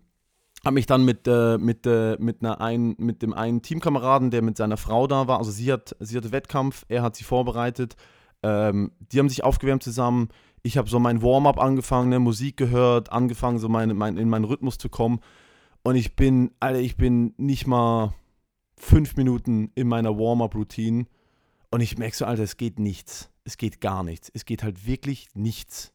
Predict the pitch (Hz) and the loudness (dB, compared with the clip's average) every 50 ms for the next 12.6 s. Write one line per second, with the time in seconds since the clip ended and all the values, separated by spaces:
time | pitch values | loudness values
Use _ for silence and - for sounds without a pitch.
0 | _ - 113 120 143 160 147 - - - - - - - _ _ _ _ _ _ | _ -8 -4 -2 -2 -2 -2 -4 -10 -16 -16 -16 -16 -18 _ _ _ _ _ _
1 | _ _ _ _ _ _ _ _ _ _ - 123 123 120 117 117 113 113 113 113 | _ _ _ _ _ _ _ _ _ _ -4 -2 0 2 2 2 2 0 0 -2
2 | 107 - - - _ _ _ _ _ _ _ - 127 - - - 180 175 165 156 | -4 -6 -8 -16 _ _ _ _ _ _ _ -10 -10 -6 -2 0 2 2 2 2
3 | - 135 151 156 151 139 131 131 139 131 123 - 156 147 - - 147 123 117 123 | 4 4 4 4 4 4 2 2 2 2 2 2 2 2 0 0 -2 0 0 2
4 | 120 131 156 143 - - - 143 139 - - 113 127 - - - - - - - | 2 0 0 0 -4 -6 -4 -4 -2 0 0 -2 -2 -2 -4 -8 -10 -8 -4 -2
5 | 127 131 127 151 147 143 139 139 - - - - 143 135 135 147 175 151 127 107 | 0 0 2 2 4 4 4 4 2 0 -4 -4 -4 -4 -2 -2 -2 -2 -2 -4
6 | 107 113 156 151 151 156 147 - - - - - _ - 117 - 143 - - - | -4 -6 -2 0 2 2 2 0 -2 -10 -16 -16 _ -8 -4 -2 -2 2 4 6
7 | 135 135 143 147 - - - 147 - - - 143 139 135 - - 147 151 165 - | 6 8 6 6 4 0 -6 -6 -4 -4 -6 -4 -4 -6 -4 0 2 2 2 2
8 | - 135 127 151 135 - - 135 135 139 135 - 135 - - - - 127 - - | 0 -4 0 0 0 2 4 4 2 2 2 -2 -8 -12 -12 -10 -10 -10 -8 -4
9 | - 147 139 147 147 139 123 - 131 131 127 127 - - - 135 135 143 147 151 | 0 2 2 2 2 0 0 0 0 2 2 2 2 4 6 8 8 10 10 8
10 | 143 - - - - - - - - - - - - - 143 - - 139 131 139 | 8 6 0 -10 -20 -20 -20 -20 -20 -20 -20 -6 0 0 0 2 4 4 6 6
11 | 143 - - 117 - 135 - - - 143 131 127 127 127 123 104 78 117 120 123 | 4 4 0 -2 -2 -2 -2 -2 -2 0 2 2 2 2 0 0 0 2 2 2
12 | 123 120 117 117 - - 117 - 139 127 - - | 2 2 2 0 -2 -4 -4 -2 -2 -2 2 4